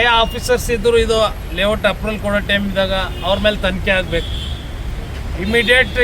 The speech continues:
ಇಲ್ಲಿದ್ದಂಥ ಜಿ ಡಿ ಎ ಕಮಿಷನರ್ ಸಾಹೇಬರು ಈ ಲೇಔಟಿಗೆ ಸಂಬಂಧಪಟ್ಟಂಥ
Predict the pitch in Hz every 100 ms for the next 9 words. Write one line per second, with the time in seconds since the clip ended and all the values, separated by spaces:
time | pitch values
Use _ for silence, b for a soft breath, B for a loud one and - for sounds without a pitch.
0 | 240 240 240 247 247 247 247 240 233 214
1 | 220 233 233 226 240 - 233 - 226 240
2 | 240 180 - - - - - - - -
3 | - - - - 185 247 240 240 247 233
4 | 254 220 226 233 240 226 240 214 247 226